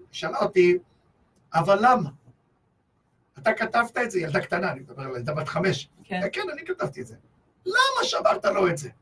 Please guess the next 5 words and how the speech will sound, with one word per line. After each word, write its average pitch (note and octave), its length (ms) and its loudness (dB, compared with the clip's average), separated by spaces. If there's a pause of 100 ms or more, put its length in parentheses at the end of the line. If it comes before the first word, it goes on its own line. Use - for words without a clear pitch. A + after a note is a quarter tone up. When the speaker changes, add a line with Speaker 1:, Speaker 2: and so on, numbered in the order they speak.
Speaker 1:
למה?" C#5+ 500 4 (1500)
אמרתי - 220 -20
לו, C#3+ 60 -14 (840)
ככה - 160 -6
היה - 200 -4